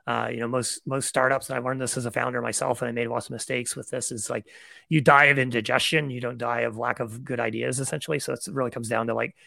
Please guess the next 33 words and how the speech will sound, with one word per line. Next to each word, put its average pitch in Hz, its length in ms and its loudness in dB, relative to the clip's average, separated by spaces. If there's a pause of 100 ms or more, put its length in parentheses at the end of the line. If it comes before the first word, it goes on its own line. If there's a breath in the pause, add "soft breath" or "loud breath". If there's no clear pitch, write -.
(100)
you 151 60 4
know, 143 40 4
which 147 260 8
of 143 100 8
these 135 140 2
thousands 131 420 4
ideas 120 440 0
do 127 140 -2
I, 113 200 -4 (280 soft breath)
you 135 80 -8
know, 127 60 -2
the, 127 180 0
what 160 200 8
are 170 100 6
the 151 80 2
five 135 320 8
that 127 120 4
I 123 60 2
should - 160 -2
actually - 220 -8
focus - 340 -14
on? - 200 -8 (640)
Um, 143 420 6 (140)
so - 100 2
I 185 60 10
think - 160 2
a 311 40 8
lot 196 240 8
of 180 300 6
that 147 200 0
comes 143 200 -6
down 139 320 -2
to, 127 560 -4